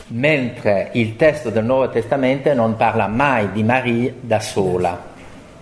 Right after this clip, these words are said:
Allora, è per quello che io credo che è importante ricordare che nella genealogia di Matteo, Maria è la quinta donna della genealogia,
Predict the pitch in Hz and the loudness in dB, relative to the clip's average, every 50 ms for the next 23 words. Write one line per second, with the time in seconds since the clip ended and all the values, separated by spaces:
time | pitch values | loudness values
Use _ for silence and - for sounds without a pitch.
0 | - - - - - - - 117 117 110 107 110 110 143 135 - - 170 160 151 | -16 -12 -12 -12 -12 -8 -2 0 2 2 2 0 0 -2 -2 -2 2 2 2 2
1 | 139 117 - 139 120 123 131 127 151 139 135 - - 120 117 117 120 139 123 - | 2 0 0 0 0 0 0 2 2 2 2 2 0 0 0 0 0 0 -2 0
2 | - 135 123 110 104 101 104 113 107 131 120 110 127 139 135 127 117 101 95 95 | -2 -2 0 0 0 -2 -2 0 0 -2 -2 0 0 0 0 2 0 0 -2 -2
3 | 95 87 90 - - - - - - - - - - - - - 139 123 110 95 | -4 -4 -6 -8 -14 -20 -20 -20 -20 -20 -20 -20 -20 -14 -4 0 2 2 2 0
4 | - - - - - - - - - - - - - - 113 110 131 143 143 139 | -2 -4 -10 -14 -16 -18 -20 -20 -20 -20 -20 -20 -18 -12 -8 -4 -2 2 2 2
5 | 131 - 131 156 160 151 147 135 127 123 123 117 110 117 117 110 98 98 90 92 | 2 2 0 -2 0 2 2 2 2 2 0 -2 -2 -2 0 0 0 0 -2 -2
6 | 95 95 - - 160 165 180 196 196 208 208 - - - - - - - - - | -4 -4 -2 0 2 2 2 4 2 0 0 -2 -6 -12 -16 -18 -20 -20 -20 -20
7 | - - 120 135 156 160 135 120 113 110 110 110 107 107 - - 165 156 135 - | -10 -2 0 2 2 2 2 2 2 2 2 2 0 -2 0 -2 0 0 0 0
8 | - 107 95 95 101 98 92 87 87 87 87 85 82 90 - - - 92 92 90 | 0 0 2 2 2 0 0 0 -2 -4 -4 -4 -6 -8 -10 -10 -6 -4 -2 -2
9 | 87 82 90 90 85 87 85 82 82 87 87 95 104 127 151 165 185 202 214 220 | -2 -2 -4 -6 -4 -4 -4 -4 -4 -6 -6 -4 -2 0 0 2 2 2 2 0
10 | 240 220 - | 0 -4 -8